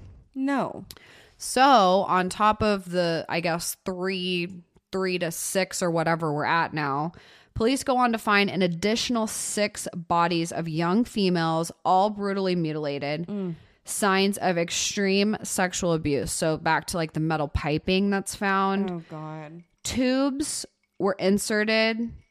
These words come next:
Speaker 2: into the nasal cavities
Speaker 1: <gasps>
Speaker 2: because these, so that basically, if you can imagine, like, your face is being suffocated.
Speaker 1: Right.
Speaker 2: Um, they would find that cloth or material used, but then they would find these really thin metal tubes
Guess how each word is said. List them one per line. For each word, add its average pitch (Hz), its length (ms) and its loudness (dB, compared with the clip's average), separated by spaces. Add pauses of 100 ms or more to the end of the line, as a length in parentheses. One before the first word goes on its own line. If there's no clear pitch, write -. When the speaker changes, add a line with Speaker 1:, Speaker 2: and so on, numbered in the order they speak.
(220)
Speaker 2:
into 180 680 0
the 156 140 -4
nasal 165 360 0
cavities 240 880 0 (100)
Speaker 1:
<gasps> 254 680 -16
Speaker 2:
because 185 480 -2
these, 190 300 -2 (140)
so 214 200 -4
that 185 260 -6
basically, 254 600 -2
if 226 280 -8
you 196 60 -8
can 190 160 -8
imagine, 180 560 -6 (160)
like, 170 240 -8
your 170 100 -6
face 170 360 -6
is 170 120 -12
being 156 640 -6
suffocated. 139 720 -14
Speaker 1:
Right. 180 400 -10 (560)
Speaker 2:
Um, 165 640 -2 (320)
they 185 160 0
would 175 140 0
find 190 680 0
that 170 340 -4
cloth 175 400 -2
or 175 160 -2
material 165 580 0
used, 156 380 -2
but 165 80 -10
then 160 120 -8
they 156 120 -4
would 156 100 -4
find 160 180 -6
these 143 180 -8
really 311 240 -2
thin 294 400 -2
metal 247 200 -2
tubes 170 800 -6